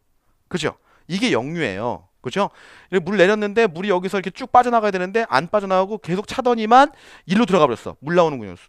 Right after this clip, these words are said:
저 급수되는 곳으로. 그럼 큰일 날 일이죠. 그죠? 자, 그러면 여기서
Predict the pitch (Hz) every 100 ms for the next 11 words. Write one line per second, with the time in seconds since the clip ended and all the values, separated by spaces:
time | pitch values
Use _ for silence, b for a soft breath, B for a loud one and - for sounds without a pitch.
0 | _ - 95 - 175 - 165 143 95 -
1 | 78 _ _ _ _ - 185 - - 302
2 | 311 247 117 - - 80 _ _ - 127
3 | - B B B - 160 120 98 202 254
4 | 262 165 165 160 165